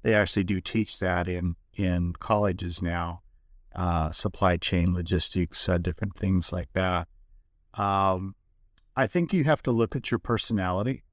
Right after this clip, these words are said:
and decide if that's something that you want to do, uh, as a supply chain professional. Uh, with supply chain, nothing is ever really done.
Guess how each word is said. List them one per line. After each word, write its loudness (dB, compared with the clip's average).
and 0
decide 2
if 2
that's 2
something 0
that -2
you 0
want 0
to -2
do, 2
uh, 2
as 0
a -2
supply -2
chain 0
professional. -2
Uh, -4
with 0
supply 0
chain, -2
nothing 2
is 0
ever 2
really 4
done. 0